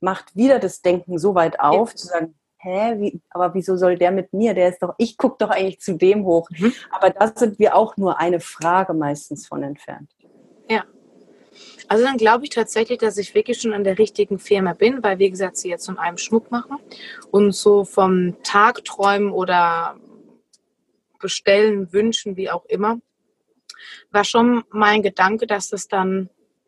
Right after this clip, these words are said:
Speaker 2: wie einen, einen positiven Rattenschwanz hätte oder ein Kreislauf dann wäre, dass wir, ähm, den, den ersten Kontakt herstellen würden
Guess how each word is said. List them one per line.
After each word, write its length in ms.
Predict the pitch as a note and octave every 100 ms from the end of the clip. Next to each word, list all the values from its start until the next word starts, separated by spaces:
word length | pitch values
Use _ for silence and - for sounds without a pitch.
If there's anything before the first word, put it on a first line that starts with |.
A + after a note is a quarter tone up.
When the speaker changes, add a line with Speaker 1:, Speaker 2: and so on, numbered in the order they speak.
| _ -
Speaker 2:
wie 420 | F#3+ A3+ A3 A3
einen, 520 | - F#3+ F#3+ F#3+ F#3 F3+
einen 180 | - F3
positiven 600 | - A#3+ G#3+ - G3+ F#3+
Rattenschwanz 760 | G3+ A3+ G#3+ - F#3+ F#3+ F3 -
hätte 340 | A3 - B3 D4 - _ -
oder 100 | F#3+
ein 120 | F#3+
Kreislauf 600 | - F#3+ A3+ - - G3+
dann 240 | G3 F#3
wäre, 300 | F3+ F#3 F#3
dass 380 | G3+ G3 F3+ - _ _ _ _
wir, 480 | - G#3 G3+ F#3+ F#3 - F#3
ähm, 360 | F3+ F3 F3+ F3
den, 260 | F#3+ F3+ F3
den 320 | F3 F3 E3+ _
ersten 400 | G3 A3 - A#3
Kontakt 520 | A3+ G#3+ - F#3+ -
herstellen 500 | G3+ F#3+ - F#3+ F3+
würden 420 | F3+ F#3 F#3 F#3+